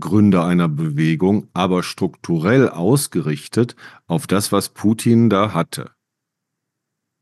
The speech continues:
Denn es war ja nicht in dem Sinne, jetzt komme ich nochmal auf Portnikow zurück,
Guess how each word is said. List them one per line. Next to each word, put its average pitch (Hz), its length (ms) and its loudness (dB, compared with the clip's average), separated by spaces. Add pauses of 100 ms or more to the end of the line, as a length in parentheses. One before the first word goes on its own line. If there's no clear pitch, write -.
(600)
Denn 98 280 4
es 90 180 0
war 95 140 2
ja 92 340 2
nicht 113 460 0
in 104 160 -4
dem 110 240 2
Sinne, 92 200 0
jetzt 85 180 -4
komme 104 160 -2
ich 92 80 -8
nochmal 90 280 -4
auf - 140 -8
Portnikow 95 680 -4
zurück, 80 480 -4